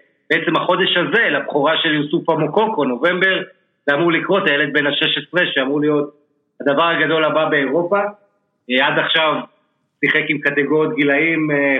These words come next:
חמש שנים מעליו והפציץ, אז, אה, בוא נראה אותו, ואתה <clears throat> יודע איך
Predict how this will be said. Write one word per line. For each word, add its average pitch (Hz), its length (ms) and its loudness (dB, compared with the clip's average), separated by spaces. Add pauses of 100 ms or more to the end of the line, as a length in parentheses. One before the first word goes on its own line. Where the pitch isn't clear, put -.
חמש 143 280 0
שנים 156 240 0
מעליו 147 380 0
והפציץ, 175 580 -2
אז, 123 80 -2 (840)
אה, 127 200 2
בוא 165 120 2
נראה 160 240 2
אותו, 185 420 0
ואתה 160 1080 -2
<clears throat> 170 40 2
יודע 185 180 2
איך 190 100 0